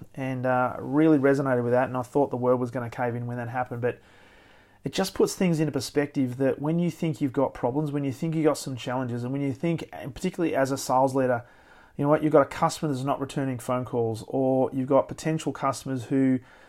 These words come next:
are going to other competitors because they don't necessarily resonate with your, with your service, with your product. You've got salespeople who are complaining about their commission checks are not as high as they should be, or they're complaining about their targets and all the surface level issues that we deal with.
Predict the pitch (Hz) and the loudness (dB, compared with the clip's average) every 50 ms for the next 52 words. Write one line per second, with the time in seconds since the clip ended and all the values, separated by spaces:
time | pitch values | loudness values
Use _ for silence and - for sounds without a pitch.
0 | - _ - - 120 143 135 139 143 139 139 127 - - 143 135 131 131 131 131 | -20 _ -10 -6 0 2 2 2 2 0 -2 -4 -4 0 2 4 4 4 4 2
1 | - - - 135 143 143 131 127 135 131 127 123 - - 139 117 - - 139 131 | 0 -2 0 2 2 2 2 2 2 2 2 2 -2 -6 -10 -8 -4 -2 -2 -2
2 | 127 120 120 117 117 113 113 - 123 - 143 131 120 131 135 139 - - 131 110 | -2 -2 -2 -4 -4 -6 -6 -8 -8 -4 -4 0 0 2 0 0 -2 -4 -8 -8
3 | - - 139 131 127 120 131 131 123 127 123 127 123 - 127 120 - 131 131 131 | -6 -4 -2 -2 -2 0 0 0 0 -2 -2 -4 -4 -4 -6 -6 -2 0 2 2
4 | 127 127 120 - - - - - - - - - - 147 127 131 135 - - 151 | 2 2 0 -2 -8 -20 -20 -20 -20 -20 -10 -4 -2 0 0 0 0 2 4 4
5 | 143 135 127 123 - - 139 117 - 135 117 - - 143 135 135 123 113 - - | 4 4 4 2 0 -2 -2 -2 -2 -4 -6 -2 0 2 4 4 4 2 0 -8
6 | - - - - - 170 143 131 139 143 - - - 160 151 156 156 151 151 - | -14 -16 -16 -10 -6 -4 0 2 4 4 2 4 6 8 8 10 8 8 4 2
7 | 165 147 147 - 135 127 123 143 131 131 - 139 127 - - 143 139 139 139 135 | 2 2 2 2 0 -2 0 0 -2 -2 -4 -6 -8 -4 -2 -2 -2 -2 -2 -2
8 | 127 120 131 131 120 123 135 127 120 - 139 139 131 - - 143 139 123 - - | -2 0 0 0 0 -2 -4 -6 -6 -6 -4 -4 -4 -4 -4 -6 -6 -6 -4 -2
9 | 127 123 - - - - _ _ _ - - - - - 147 143 139 135 131 120 | -4 -4 -4 -8 -16 -16 _ _ _ -20 -20 -20 -10 -6 -4 0 0 0 0 0
10 | - 135 131 127 127 120 123 123 117 - - 139 127 120 127 127 120 120 120 117 | 2 4 4 4 4 2 0 -2 -2 -2 -2 -2 -2 0 0 2 2 2 0 -2
11 | - 135 135 131 131 131 - 143 123 - 151 143 143 147 139 131 135 123 - 127 | 0 0 2 2 0 0 -4 -6 -4 0 0 0 2 2 0 0 0 -2 -2 -4
12 | 120 117 - - 127 127 131 127 120 123 120 - 143 131 - - 147 160 180 180 | -6 -6 -6 -4 -2 0 0 0 -2 -4 -4 -4 -6 -6 -4 -2 0 0 2 2
13 | 170 165 156 - - 165 160 156 151 160 151 151 - 156 147 135 131 139 147 139 | 2 2 0 0 2 4 4 4 4 2 -2 0 2 0 2 2 2 2 2 2
14 | - 151 147 135 127 135 113 139 131 120 127 131 139 139 131 123 117 - | 2 2 2 2 2 0 0 0 0 0 2 4 4 4 4 2 0 -4